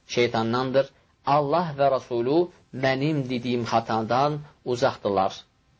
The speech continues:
Əgər mən danışdığım zaman düz danışdımsa və danışdığım xeyir üzərindədirsə, bu xeyir hamısı və fəzilət Allah Cəllə Cəlaluha nisbət olunur. Allaha həmd edirəm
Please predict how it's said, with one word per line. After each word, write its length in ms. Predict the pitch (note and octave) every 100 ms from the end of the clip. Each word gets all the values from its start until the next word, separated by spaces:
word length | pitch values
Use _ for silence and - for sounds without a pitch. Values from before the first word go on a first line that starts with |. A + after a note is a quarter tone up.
| _ _ _ _ - - - -
Əgər 380 | G3 F3+ F3 - _ _ _ -
mən 300 | C#3 E3 D3+ C#3
danışdığım 520 | B2+ D3 C#3+ - D#3+
zaman 400 | C3+ B2 A2+ G#2+ - _ _ _ _ _ _ _ _
düz 340 | C#3 C#3 E3+ C#3+
danışdımsa 680 | C3 B2 - B2+ A2+ A#2 A2+ - _ _ B2+
və 240 | B2 B2+
danışdığım 720 | A#2+ B2+ A#2+ A#2 B2+ B2 A#2 -
xeyir 360 | - C3+ C3 D3
üzərindədirsə, 680 | A#2+ A#2+ A#2 B2+ A#2+ E3+ D3+ - _ _ -
bu 80 | D#3+
xeyir 320 | - D3 B2+
hamısı 480 | D3 D3 - C#3 -
və 160 | A#2+ A2+
fəzilət 460 | A2+ A#2+ A#2+ A#2+ -
Allah 380 | - A#2+ C3 C#3
Cəllə 300 | B2+ A#2 A2+ G#2+
Cəlaluha 580 | A2 A2 A2+ G#2 A#2 C3+ - _ _ _ _ _ _ _ _ _ _ _ _
nisbət 380 | A#2 - A#2+ A#2
olunur. 400 | G#2+ G#2+ B2 C3+ - -
Allaha 440 | C3+ C#3 C#3+ D3+
həmd 260 | C#3+ D3 C3+
edirəm 360 | B2+ C3 D3